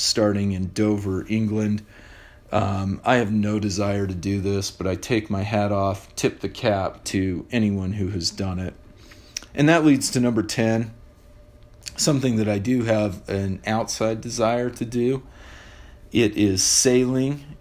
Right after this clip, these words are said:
and of course it's to circumnav-, navigate the world, sail around the world. I've never done it. Uh, it sounds, uh, torturous in some senses,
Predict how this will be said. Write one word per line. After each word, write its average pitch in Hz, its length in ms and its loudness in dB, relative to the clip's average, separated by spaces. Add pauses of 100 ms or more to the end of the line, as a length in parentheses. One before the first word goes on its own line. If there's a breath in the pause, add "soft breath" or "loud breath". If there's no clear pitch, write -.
and 98 600 0
of - 100 -12
course 107 420 0
it's 101 220 -2
to 95 140 -4
circumnav-, 101 1000 0
navigate 107 800 0 (300)
the 98 140 -2
world, 113 520 0 (540 loud breath)
sail 110 420 2
around 104 320 2
the 98 80 0
world. 107 500 2 (1400)
I've 123 220 2
never 107 240 0
done 107 300 0
it. - 260 -4 (580 loud breath)
Uh, 104 220 2
it - 80 -6
sounds, 120 800 0 (440)
uh, 95 300 0
torturous 113 760 2
in 104 100 0
some 113 300 -2
senses, 110 680 -2